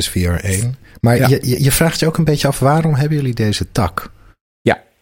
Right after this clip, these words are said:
Speaker 2: Ja, en ook, eh, dat dacht ik nu, nu ook, nu, want dit is hardware. Ze hebben natuurlijk ook dit jaar nog de PlayStation Portal uitgebracht. Ook al zo'n aparte zet eigenlijk.
Speaker 1: Ja, wie gaat
Speaker 2: Dat je
Speaker 1: dat nou
Speaker 2: denkt,
Speaker 1: kopen?
Speaker 2: voor wie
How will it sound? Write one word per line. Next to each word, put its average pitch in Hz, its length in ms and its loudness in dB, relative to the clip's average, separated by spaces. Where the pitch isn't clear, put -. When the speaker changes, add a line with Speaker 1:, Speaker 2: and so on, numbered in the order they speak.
Speaker 2:
Ja, 120 180 -2
en 143 240 -2
ook, 202 460 0
eh, 139 160 -2
dat 139 200 -2
dacht 156 200 0
ik 120 100 0
nu, 131 180 0
nu 143 260 0
ook, 151 260 0
nu, 127 260 0
want 120 120 -2
dit 123 160 -2
is 110 80 0
hardware. 107 600 2
Ze - 60 -6
hebben 135 200 0
natuurlijk 139 280 -2
ook 208 80 -2
dit 104 140 0
jaar 92 140 2
nog 107 140 -2
de 123 100 -8
PlayStation 135 540 0
Portal 226 440 0
uitgebracht. - 580 -6
Ook 220 200 0
al 170 100 2
zo'n 104 220 -2
aparte 90 560 0
zet 98 400 0
eigenlijk. 90 580 -4
Speaker 1:
Ja, 139 180 2
wie 123 100 2
gaat - 80 2
Speaker 2:
Dat 135 100 2
je 156 80 4
Speaker 1:
dat - 20 2
nou - 0 -
Speaker 2:
denkt, 127 240 4
Speaker 1:
kopen? 80 240 0
Speaker 2:
voor 156 220 2
wie 175 440 0